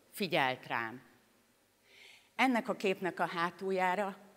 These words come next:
amikor egyszer viccesen dedikációt kiírtam tőle, azt írta: „Ha már örökké az árnyék lesz a nagyobb, én akkor is figyelni fogom a pályafutásod.”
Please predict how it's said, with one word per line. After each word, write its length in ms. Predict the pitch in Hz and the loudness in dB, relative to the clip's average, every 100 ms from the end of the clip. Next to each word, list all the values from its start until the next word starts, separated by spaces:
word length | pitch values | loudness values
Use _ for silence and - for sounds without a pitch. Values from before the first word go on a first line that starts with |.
| - _ | -20 _
amikor 340 | 165 156 160 | 0 0 6
egyszer 340 | 160 151 - 139 | 6 6 2 0
viccesen 520 | 151 - 151 - 156 | -2 -2 -4 -2 0
dedikációt 800 | 156 151 151 165 156 - 175 160 | 0 0 0 0 0 -4 -4 -4
kiírtam 560 | - 180 165 - 165 165 | -8 -12 -8 -2 -2 -2
tőle, 420 | 170 170 180 175 - - _ _ | -4 0 -2 -2 -12 -20 _ _
azt 360 | - 151 - - | -2 -2 -2 -2
írta: 440 | 127 127 151 123 - - _ _ _ _ _ _ _ _ _ - _ | -2 -2 -4 -6 -6 -20 _ _ _ _ _ _ _ _ _ -20 _
„Ha 140 | - 170 | -4 2
már 200 | 170 170 | 4 4
örökké 440 | 196 180 - 160 | 4 2 -2 -2
az 160 | 160 139 | -2 0
árnyék 400 | 151 143 147 143 | 0 0 -2 -4
lesz 260 | 151 - | -8 -8
a 60 | 151 | -6
nagyobb, 560 | 147 147 156 160 156 - - _ _ _ _ _ _ | -6 -4 -6 -6 -10 -20 -20 _ _ _ _ _ _
én 180 | - 165 | 0 4
akkor 300 | 165 160 143 | 2 0 -6
is 160 | 139 - | -6 -8
figyelni 420 | 139 139 131 131 | -6 -4 -4 -8
fogom 300 | - 135 131 | -10 -8 -6
a 60 | |
pályafutásod.” 1080 | 123 - 120 120 - - - 110 - - - | -4 -2 -2 -4 -8 -14 -8 -8 -8 -12 -14